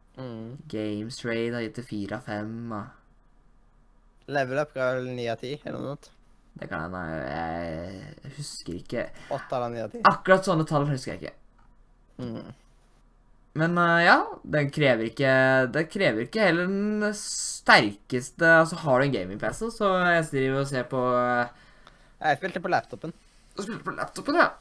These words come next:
Speaker 2: Ja,
Speaker 1: Ja,
Speaker 2: for
Speaker 1: jeg,
Speaker 2: at,
Speaker 1: det er
Speaker 2: eh,
Speaker 1: jo gaming-laptop, men
Speaker 2: ja, jeg ser at de krever ikke så mye, de krever ikke så mye ram og sånt.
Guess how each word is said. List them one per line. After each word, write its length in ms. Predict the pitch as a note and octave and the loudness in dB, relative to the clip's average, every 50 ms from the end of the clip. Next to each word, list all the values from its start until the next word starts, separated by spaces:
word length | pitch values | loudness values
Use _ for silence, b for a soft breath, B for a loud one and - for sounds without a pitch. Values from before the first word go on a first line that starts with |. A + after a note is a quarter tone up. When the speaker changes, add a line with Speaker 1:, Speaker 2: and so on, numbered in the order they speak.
| _ - _ _ - - - - - - | _ -20 _ _ -20 -20 -20 -10 0 2
Speaker 2:
Ja, 100 | C3+ C3 A#2 | 4 6 6
Speaker 1:
Ja, 60 | - E3+ | 4 4
Speaker 2:
for 100 | F#3+ G#3 | 4 4
Speaker 1:
jeg, 120 | F3+ F#3+ - | 6 6 4
Speaker 2:
at, 120 | - - | 2 0
Speaker 1:
det 120 | - G3 | 2 6
er 40 | G3+ | 6
Speaker 2:
eh, 40 | E3 | 6
Speaker 1:
jo 100 | E3+ E3+ | 6 6
gaming-laptop, 640 | D#3+ E3+ F3+ F3+ D#3+ C#3 B2+ A#2 A2+ - C#3 B2 b b b b | 4 2 2 2 2 0 -2 -4 -4 -4 -8 -8 b b b b
men 120 | C#3 D3 | 4 6
Speaker 2:
ja, 160 | D#3 D#3 - - - _ - - | 8 8 6 4 -2 _ 2 2
jeg 100 | F#3 F3+ | 2 4
ser 220 | - F3+ E3+ E3+ | 8 8 8 8
at 160 | F#3 F#3 F#3 | 8 6 4
de 100 | - G#3+ G#3 | -2 -4 -2
krever 320 | G#3+ A3+ F#3+ D3+ C3+ C3 | 2 4 6 6 6 4
ikke 100 | C#3+ C#3 | 0 -2
så 140 | - G3+ F#3+ | -4 -4 -2
mye, 1040 | E3+ D#3+ D#3+ E3+ D3+ D3 D3 C#3+ C#3+ C#3+ C#3+ C#3+ C#3 C#3+ C#3+ C#3+ C#3+ C#3 C#3+ C#3+ C#3+ | -2 0 2 4 4 6 8 8 8 8 8 6 6 6 6 6 6 4 4 4 4
de 80 | D#3 D#3 | 2 2
krever 320 | - - F3+ C#3+ G#2+ G2 | 0 2 4 4 4 4
ikke 120 | A2 - | 0 -4
så 100 | - G3 F#3+ | -4 -4 -4
mye 260 | F3+ E3 F#3 E3+ D#3 | -2 2 2 4 4
ram 340 | C#3+ C3 B2+ B2 B2 B2+ C3 | 4 4 2 0 -4 -4 -2
og 80 | C#3 | 0
sånt. 640 | E3 G3+ G#3+ A#3+ A3+ - - - - - - - | 2 2 2 2 2 -4 -8 -10 -8 -8 -10 -12